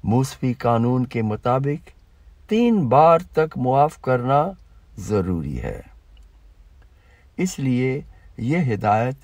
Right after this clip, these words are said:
रसूलों के लिए हैरान कुन था, और जवाब में रसूलों ने यीशु से कहा कि हमारा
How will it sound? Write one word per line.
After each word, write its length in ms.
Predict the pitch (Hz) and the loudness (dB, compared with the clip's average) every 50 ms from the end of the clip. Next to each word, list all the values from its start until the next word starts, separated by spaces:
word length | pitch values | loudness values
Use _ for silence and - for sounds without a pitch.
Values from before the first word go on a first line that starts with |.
| _ _ _ _ - - _ - _ - - | _ _ _ _ -20 -20 _ -20 _ -8 -4
रसूलों 520 | 131 151 165 - - 185 185 170 180 175 | -4 -4 -4 -2 -2 -2 0 0 -2 -2
के 200 | 160 - 147 143 | -4 -4 -4 -2
लिए 260 | 139 139 147 147 156 | -2 -2 -2 -2 -2
हैरान 720 | 160 143 131 127 131 127 151 180 190 190 190 175 165 143 | -4 -6 -4 -2 0 2 2 4 4 4 4 2 0 -2
कुन 380 | 131 - - 127 120 113 110 - | -4 -2 -2 -2 0 0 -2 -4
था, 500 | - - 92 - 85 - - - - - - - - - - - - - - - - - - - - | -4 -4 -4 -2 -2 -4 -6 -10 -14 -18 -20 -20 -20 -20 -20 -20 -20 -20 -20 -20 -20 -20 -20 -8 -2
और 200 | 98 101 101 87 | -2 0 0 -2
जवाब 540 | 71 - - 92 78 - 113 120 123 127 117 | -4 -6 -6 -6 -2 0 2 2 2 2 0
में 480 | 110 110 104 107 104 104 104 107 107 - - - - - - - - - - - - - | -2 -4 -4 -2 -2 -2 -4 -6 -8 -12 -16 -20 -20 -20 -20 -20 -20 -20 -20 -16 -12 -6
रसूलों 600 | 95 104 101 - - 127 120 113 113 117 113 107 | -4 -4 -4 -4 -2 -2 -2 0 0 0 0 0
ने 400 | 101 101 101 101 101 101 110 - - _ _ _ _ _ _ _ - | 0 -2 -2 -2 -4 -4 -6 -10 -16 _ _ _ _ _ _ _ -6
यीशु 420 | - 113 110 - - - 117 110 104 | -4 -4 -4 -4 -4 -4 -4 -4 -6
से 220 | - - 107 101 | -6 -6 -6 -6
कहा 520 | - - 101 92 98 98 101 101 95 98 | -6 -6 -6 -4 -2 -2 -2 -2 -4 -6
कि 640 | 104 - - _ - - 101 98 98 98 98 98 104 - - _ _ - _ - - _ - - - _ - - - - - - | -8 -12 -16 _ -16 -10 -6 -4 -4 -4 -4 -6 -8 -10 -16 _ _ -20 _ -20 -20 _ -20 -20 -20 _ -20 -20 -20 -16 -6 -4
हमारा 680 | 95 92 87 90 101 107 104 104 104 98 98 92 | -2 -2 0 2 2 2 2 0 0 0 -2 -2